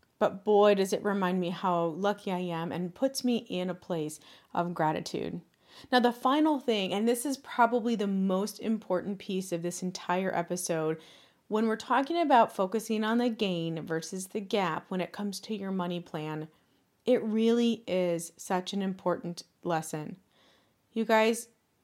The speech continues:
your Money for Life plan, that's what I like to call it, is set up literally for life.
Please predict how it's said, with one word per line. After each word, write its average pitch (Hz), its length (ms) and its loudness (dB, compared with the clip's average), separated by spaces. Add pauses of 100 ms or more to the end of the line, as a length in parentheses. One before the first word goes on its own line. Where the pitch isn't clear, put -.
(140)
your 254 260 2
Money 226 320 4
for 202 160 0
Life 165 320 2
plan, 190 320 0
that's 196 220 0
what 196 80 2
I 185 80 6
like 170 220 2
to - 80 -4
call - 300 -6
it, - 180 -8 (640)
is 202 300 0
set - 460 2
up 196 400 4 (360)
literally 277 540 6
for 208 220 0
life. 170 600 0